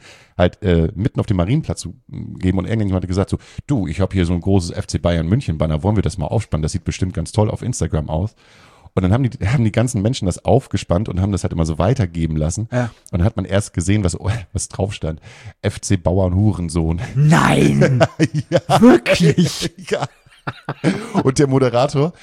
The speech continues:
Speaker 1: und ich, oder war das Steffen Freude, der, also, äh, der, der, der Präsident, also irgendeiner, der das Mikrofon hatte, meinte so, „Ja, ich glaub, wir sollten das Banner mal einfalten,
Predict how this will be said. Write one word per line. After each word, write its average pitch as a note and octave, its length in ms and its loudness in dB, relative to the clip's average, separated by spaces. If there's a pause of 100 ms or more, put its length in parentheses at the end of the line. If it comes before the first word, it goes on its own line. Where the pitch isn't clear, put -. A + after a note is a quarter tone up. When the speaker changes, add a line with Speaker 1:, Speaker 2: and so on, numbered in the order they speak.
(360)
Speaker 1:
und - 80 0
ich, G2 160 -4
oder G#2 260 2
war F2+ 60 -4
das F#2+ 140 -2
Steffen G2+ 240 -4
Freude, A2 380 2
der, E2+ 80 -2
also, F#2+ 140 -2
äh, E2 440 -8
der, F2 340 -4
der, E2+ 200 -2
der E2+ 80 -2
Präsident, F#2 480 -2
also F2+ 160 -4
irgendeiner, G2 500 -2 (240)
der F#2 80 2
das F#2 80 0
Mikrofon G#2+ 320 0
hatte, F#2+ 160 0
meinte F2+ 220 -2
so, F2+ 120 2 (380)
„Ja, G#2+ 160 2
ich G#2+ 120 0
glaub, B2+ 200 2
wir A#2 80 4
sollten A2+ 260 0
das G#2+ 140 -2
Banner B2 240 0
mal A2 220 0
einfalten, G#2+ 800 -2